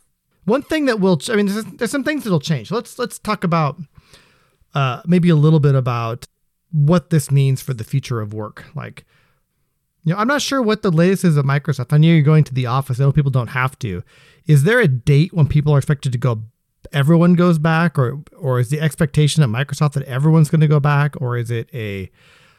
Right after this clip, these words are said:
a hybrid where you're back a couple days a week, or is it really up to every team or individual to figure out how much they wanna work in the office? And this,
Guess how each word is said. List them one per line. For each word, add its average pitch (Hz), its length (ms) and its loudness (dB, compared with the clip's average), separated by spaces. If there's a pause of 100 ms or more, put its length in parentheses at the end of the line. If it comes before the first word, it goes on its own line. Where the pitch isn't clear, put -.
(120)
a - 100 -6
hybrid 156 640 2
where 131 100 2
you're 127 120 0
back 120 240 -4
a 110 60 -12
couple 160 260 -4
days 160 260 4
a 160 60 4
week, 156 260 2
or 139 80 2
is 123 100 0
it 139 80 -4
really 147 260 2
up 143 180 -4
to 156 100 -6
every 127 280 -2
team 135 420 2
or 127 80 -2
individual 120 480 -2
to 110 100 -6
figure 113 320 -8
out 120 140 -10
how 127 140 -6
much 117 180 -6
they 117 100 -4
wanna 107 200 -6
work 107 180 -6
in 101 80 -6
the 101 100 -8
office? 101 400 -12
And 143 100 2
this, 139 120 -8